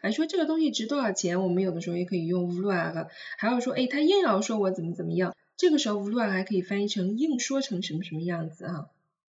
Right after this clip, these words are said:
有的时候我们可能并看不到 vouloir 和后面的那个名词啊，或者是动词，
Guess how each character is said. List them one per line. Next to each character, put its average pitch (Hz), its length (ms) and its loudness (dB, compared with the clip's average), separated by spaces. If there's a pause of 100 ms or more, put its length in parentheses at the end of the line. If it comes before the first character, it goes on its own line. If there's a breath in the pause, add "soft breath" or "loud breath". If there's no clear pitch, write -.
(400)
有 262 120 2
的 349 100 6
时 320 120 4
候 294 160 4
我 262 40 6
们 240 120 0
可 233 100 2
能 208 220 2
并 277 200 -4
看 262 300 -4
不 233 160 -6
到 247 280 0
vouloir 226 400 0
和 202 120 -2
后 285 200 -2
面 208 240 2
的 185 120 2
那 190 160 2
个 180 180 0
名 185 300 2
词 - 220 -6
啊， 196 220 0
或 208 120 -2
者 180 60 0
是 180 140 -4
动 240 280 0
词， 175 320 -4